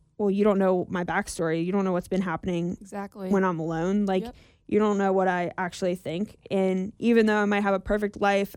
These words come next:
Speaker 1: outside of school, great parents, great family, like, there's still struggles that we all go through.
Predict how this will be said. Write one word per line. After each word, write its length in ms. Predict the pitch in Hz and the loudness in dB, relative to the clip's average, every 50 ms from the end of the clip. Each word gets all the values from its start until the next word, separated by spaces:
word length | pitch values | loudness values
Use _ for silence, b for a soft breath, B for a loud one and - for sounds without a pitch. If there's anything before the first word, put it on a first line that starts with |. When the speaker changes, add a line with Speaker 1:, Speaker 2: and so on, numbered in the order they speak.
| - | -6
Speaker 1:
outside 480 | 190 190 196 - - - 196 190 185 185 | -4 -4 -4 -4 -4 -2 0 0 2 2
of 220 | 190 185 185 190 | 2 0 -2 -4
school, 420 | - - - - 175 170 180 208 b b b b b b b b _ | -6 -10 -8 -6 -4 -4 -4 -6 b b b b b b b b _
great 240 | - 202 202 196 - | 2 4 4 4 4
parents, 680 | 214 196 196 196 202 196 196 196 196 196 202 - - | 2 0 2 2 2 2 2 2 0 0 -2 -4 -2
great 240 | - 208 202 190 - | 0 0 0 2 0
family, 500 | - 202 190 185 185 185 185 185 196 196 | 0 -2 0 0 0 -2 -2 -2 -4 -2
like, 360 | - 190 190 185 185 - - - _ | 0 0 0 0 0 -2 -8 -12 _
there's 200 | - 196 202 - | -6 -6 -6 -6
still 260 | - - 208 202 190 | -6 -2 0 0 0
struggles 580 | 190 - - 208 196 185 180 185 185 190 190 - | 0 -2 0 0 0 0 0 0 -2 -2 -2 -2
that 400 | - 190 190 190 190 190 - - - _ - | -2 -2 0 0 0 0 -2 -6 -12 _ -2
we 120 | 208 196 190 | 0 2 4
all 180 | 196 196 190 | 4 4 2
go 180 | 190 190 185 185 | 2 2 0 0
through. 340 | 185 - 208 220 233 254 | 0 0 0 2 0 -2